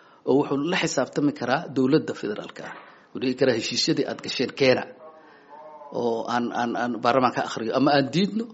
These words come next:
ama ha loo codeeyo, ama baarlamaanka dhexdiisa ku raacdo." Laakiin waxaa dhacday, eh, xoogaa in xildhibaano Koonfur Galbeed ka soo jeeda oo ay, ay u arkeen, ayagoo q-, badankooduna ay mucaarad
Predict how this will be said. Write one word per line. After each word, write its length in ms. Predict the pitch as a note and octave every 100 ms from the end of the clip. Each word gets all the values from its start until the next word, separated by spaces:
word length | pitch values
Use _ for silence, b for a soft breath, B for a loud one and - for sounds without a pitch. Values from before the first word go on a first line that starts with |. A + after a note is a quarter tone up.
| - _ -
ama 140 | A#2+
ha 60 | A#2
loo 160 | C3+ E3
codeeyo, 400 | F3 F#3 F#3+ F3+ - -
ama 160 | B2 A2+
baarlamaanka 420 | A#2 B2 A2+ -
dhexdiisa 220 | - -
ku 60 | -
raacdo." 240 | - - _ B B B
Laakiin 280 | - A#2 D3
waxaa 220 | B2+ G3
dhacday, 380 | A#3 A#2 G#2+ F3+ C4+ - B B B -
eh, 580 | - B2 A#2+ B2 A#2+ A#2+
xoogaa 400 | A2 B2 C3 D3+ -
in 160 | E3 D#3 -
xildhibaano 640 | - B2 G2+ A#2+ B2 C3 E3 - B B _
Koonfur 320 | B2 A#2 C3+
Galbeed 320 | B2+ A2 A2
ka 80 | -
soo 140 | - A#2
jeeda 340 | G#2 A2 G#2 - b b b b -
oo 720 | - A2 A2+ A2+ G#2+ G#2+ G2+
ay, 200 | - G#2+ A2 -
ay 120 | A2
u 140 | - D#3
arkeen, 420 | A2+ A2+ C3+ A#2 - - - - _
ayagoo 300 | - B2+ B2+
q-, 140 | - -
badankooduna 600 | - C#3 C3 - B2 A#2
ay 80 | G#2+
mucaarad 460 | A2+ A2 C3 B2+